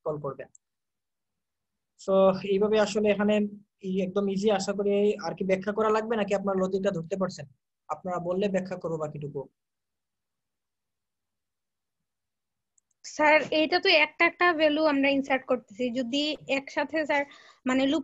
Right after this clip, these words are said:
Speaker 2: চালিয়ে করতে চাই, তাহলে কিভাবে করব?
Speaker 1: আচ্ছা, loop চালিয়ে যদি আপনি করতে চান, সেক্ষেত্রে তো বললাম যে আপনি এখানে একটা condition for example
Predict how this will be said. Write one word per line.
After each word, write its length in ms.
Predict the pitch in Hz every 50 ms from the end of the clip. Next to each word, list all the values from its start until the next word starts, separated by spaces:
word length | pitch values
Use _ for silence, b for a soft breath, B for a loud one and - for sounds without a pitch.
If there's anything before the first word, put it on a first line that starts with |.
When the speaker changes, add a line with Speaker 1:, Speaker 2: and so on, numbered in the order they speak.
| - -
Speaker 2:
চালিয়ে 240 | 320 320 320 320 320
করতে 280 | 311 294 - - 285
চাই, 160 | - 269 269 262
তাহলে 300 | 277 277 294 294 320 302
কিভাবে 400 | - 302 247 262 240 240 254 247
করব? 320 | - 247 233 226 220 233 233 233 - - - _ _ _ _ _ _ _ _ _ _ _ _ _ _ -
Speaker 1:
আচ্ছা, 160 | 123 - - _ - 147
loop 180 | 156 175 175 - -
চালিয়ে 220 | 202 196 202 202
যদি 120 | 208 202 202
আপনি 200 | 190 - - 202
করতে 300 | 196 - 202 190 190 190
চান, 120 | 170 151 147 151
সেক্ষেত্রে 240 | 170 170 180 - -
তো 80 | 196
বললাম 340 | 190 175 190 185 165 139 139
যে 80 | 143 151
আপনি 240 | 151 147 147 185 214 269 294 -
এখানে 280 | 190 165 - 180 175 175
একটা 160 | 170 - 185 185 202
condition 420 | 202 190 190 156 151 147 - 151 147 147
for 100 | 151 143 143
example 320 | 139 - 143 143 143 147